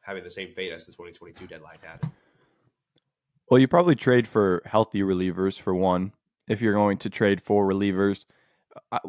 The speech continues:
Speaker 2: I mean, we, we talked about this a few months ago, but the Brewers seem to be, you know, shopping in the bargain bin. They've been getting the, the relievers that have significant defects, whether it's,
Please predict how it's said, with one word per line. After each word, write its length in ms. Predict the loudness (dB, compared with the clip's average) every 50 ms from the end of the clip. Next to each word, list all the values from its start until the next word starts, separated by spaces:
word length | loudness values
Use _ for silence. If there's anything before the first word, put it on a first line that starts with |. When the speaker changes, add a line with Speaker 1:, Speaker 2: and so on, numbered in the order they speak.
| -2
Speaker 2:
I 60 | 0 2
mean, 240 | 4 4 2 2 0
we, 220 | 0 2 2 2
we 160 | 0 0 -2
talked 260 | 0 2 2 2 2 2
about 200 | 2 2 2 2
this 160 | 0 -2 -2
a 80 | -6
few 340 | -10 _ -4 0 0 0 0
months 400 | 0 0 0 2 0 0 0 -4
ago, 260 | -8 -4 -2 -2 0
but 200 | 2 2 0 0 0 -4 _ _ _ _ _ _ _ _ _ -10
the 60 | -4
Brewers 320 | 0 2 2 4 2 2 0
seem 200 | -2 -2 -2 -2
to 120 | -2 -2
be, 400 | -2 0 0 0 0 -2 -2 -6 -10 _ _ _ _ _
you 100 | -8 -6
know, 80 | -6 -6
shopping 480 | -2 2 2 2 2 2 0 -2 -2 -2
in 140 | -2 -2
the 80 | -2 0
bargain 440 | 2 4 4 4 2 2 -2 -4 -2
bin. 240 | -2 -2 -2 -2 -2
They've 260 | -2 -2 -2 -4 -8 _
been 340 | -2 0 0 0 0 -4 -6 -10 _ -12 -4
getting 280 | 0 2 2 2 2 0
the, 160 | 0 -2 -2 -4
the 120 | -4 -2
relievers 480 | -2 0 0 0 0 0 0 -2 -2 -2
that 120 | -6 -4
have 280 | -2 0 -2 -2 -2 -4
significant 580 | -8 -6 -4 -4 -4 -6 -6 -6 -6 -6 -6
defects, 500 | -6 -6 -6 -4 -2 -2 -2 -4 -4 -2
whether 300 | 0 2 2 4 2 2
it's, 180 | 0 -2 -6 -14